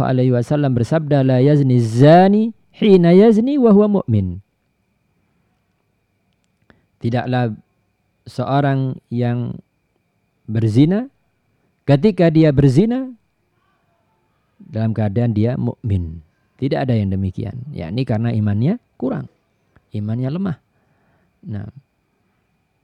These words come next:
"Li'annahu law kammala imanuhu lawajada halawatal iman." Karena kalau seandainya dia menyempurnakan imannya, niscaya dia akan mendapatkan manisnya iman. Fastaghna biha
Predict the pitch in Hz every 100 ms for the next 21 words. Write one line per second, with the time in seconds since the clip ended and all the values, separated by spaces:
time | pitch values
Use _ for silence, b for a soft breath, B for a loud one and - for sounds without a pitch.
0 | _ _ _ _ _ _ - 131 151 170
1 | 185 190 185 185 180 240 277 240 226 208
2 | 175 175 165 160 202 208 262 262 127 135
3 | 170 180 180 180 185 185 185 196 185 190
4 | 214 226 143 131 _ _ _ _ _ _
5 | _ _ _ 113 127 131 131 135 139 139
6 | 208 190 170 202 _ _ - 127 156 165
7 | 165 165 151 165 214 247 190 165 147 139
8 | 131 175 226 139 110 151 165 165 156 156
9 | 156 143 131 131 131 - 170 170 156 170
10 | 180 180 170 170 175 147 160 151 226 214
11 | 180 180 220 214 175